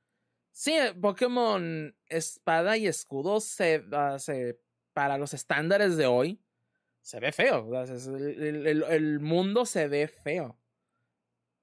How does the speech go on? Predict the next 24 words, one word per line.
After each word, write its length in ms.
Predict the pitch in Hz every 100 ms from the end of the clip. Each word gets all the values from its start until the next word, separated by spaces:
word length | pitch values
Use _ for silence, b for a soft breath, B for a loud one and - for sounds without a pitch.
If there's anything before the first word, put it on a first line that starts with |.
| _ _ _ -
Pero, 520 | 254 262 233 214 226 _ _ _ _ _ _ _ _
en 180 | 202 214
cuestión 440 | 208 202 214 214
de 120 | 254
lo 280 | 285 254 226
que 340 | - 160 151 156
es 160 | 175
el 160 | 233 202
juego, 520 | - - 131 139 185
es 80 | 190
de 100 | 196
los 260 | 196 165 139
más 540 | 139 143 151 185 208
divertidos, 500 | 220 202 151 151 160
de 60 | 170
los 80 | 143
más 180 | 143
entretenidos 720 | 202 196 175 - 127 131 165 170
y 60 |
de 100 | 165
los 160 | 147 -
que 160 | 156
más, 720 | 147 160 165 165 196 220 - _ _ _ _ _ _ -
el, 180 | 180